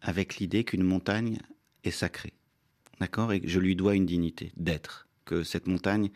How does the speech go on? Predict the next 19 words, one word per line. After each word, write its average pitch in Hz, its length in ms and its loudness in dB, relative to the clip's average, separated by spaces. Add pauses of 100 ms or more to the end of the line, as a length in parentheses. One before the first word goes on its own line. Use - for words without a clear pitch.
(200)
dans 87 160 0
un 87 60 0
système 98 420 -2
plus 85 200 -6
ou 85 40 0
moins 85 160 0
animiste 82 500 -4
ou - 60 -10
autre, - 200 -16 (120)
mettons 120 320 4
que 113 80 -2
je 98 80 0
grandis 92 380 0
là-dedans, 123 440 -4 (580)
cette 107 180 0
montagne 110 260 2
est 101 40 2
sacrée. - 340 -4
Arrivent 131 640 2